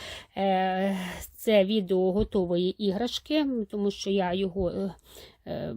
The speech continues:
зроблю окремим. Е, ви любите, коли я, я, м, знімаю, е, відео детальні.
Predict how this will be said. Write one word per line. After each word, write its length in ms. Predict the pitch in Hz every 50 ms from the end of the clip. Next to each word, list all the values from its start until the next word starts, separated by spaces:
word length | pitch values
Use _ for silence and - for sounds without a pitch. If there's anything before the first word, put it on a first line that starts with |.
| 208 - -
зроблю 600 | - - 185 196 196 226 226 208 190 202 180 170
окремим. 680 | 180 196 - - 254 269 285 294 277 269 247 240 226
Е, 240 | 208 202 202 196 202
ви 180 | 202 208 214 196
любите, 420 | 202 196 165 175 180 - - 180
коли 280 | - - 190 185 185 190
я, 580 | 185 180 175 175 175 180 180 180 180 175 156 - -
я, 320 | 202 180 165 165 170 170
м, 420 | 170 180 - 185 190 190 190 196
знімаю, 680 | 185 - - 202 196 190 185 170 180 180 175 180 185 - - - - - - - _ _
е, 200 | 202 190 185 185
відео 560 | 185 196 208 190 175 175 180 180 175 175 180 180
детальні. 720 | 185 196 196 - - 269 277 302 320 311 294 294 294 285